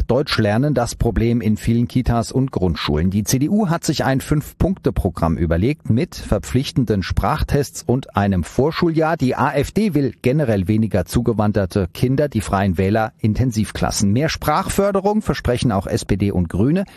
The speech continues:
Die Linke sagt, die ganze Gliederung des Schulsystems sei falsch.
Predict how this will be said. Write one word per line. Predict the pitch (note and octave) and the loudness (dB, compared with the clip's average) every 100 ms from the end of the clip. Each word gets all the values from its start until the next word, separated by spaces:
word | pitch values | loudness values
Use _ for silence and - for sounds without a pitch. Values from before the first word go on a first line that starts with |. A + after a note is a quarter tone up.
| - - | -4 0
Die | |
Linke | C3 G#3+ G3+ | 2 2 0
sagt, | C#3+ D3+ - | 0 -2 0
die | B2 | -2
ganze | A2 B2 A#2+ C#3 | 0 0 0 0
Gliederung | D3 G3 F3+ B2+ G#2+ | 0 0 0 0 0
des | A2+ - | 0 0
Schulsystems | C#3 B2 G#2 - G2+ F#2+ - | 0 2 0 0 0 0 0
sei | G#2+ | -2
falsch. | - - F#2 - - | 0 -2 -4 -8 -12